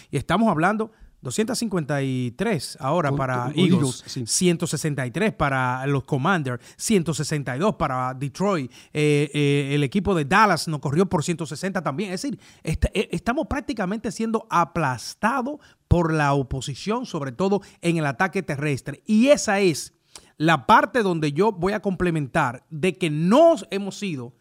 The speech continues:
Speaker 1: Para, para llamarle así, rápido a una reacción, porque esto no es una temporada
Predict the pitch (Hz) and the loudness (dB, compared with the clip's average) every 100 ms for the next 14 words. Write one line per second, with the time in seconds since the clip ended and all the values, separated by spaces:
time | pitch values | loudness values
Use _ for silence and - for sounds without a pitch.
0 | _ _ _ 156 156 156 147 135 147 151 | _ _ _ -2 0 0 -2 -2 -4 -2
1 | 147 202 202 - 175 165 - 160 214 302 | 0 0 -2 -4 -6 -8 -8 -2 0 2
2 | 294 247 233 214 214 202 - 185 202 277 | 0 -2 -2 -2 -4 -4 -4 -4 -4 -8
3 | 269 - 214 208 208 190 180 151 170 160 | -8 -6 -4 -4 -6 -6 -6 -4 -2 -4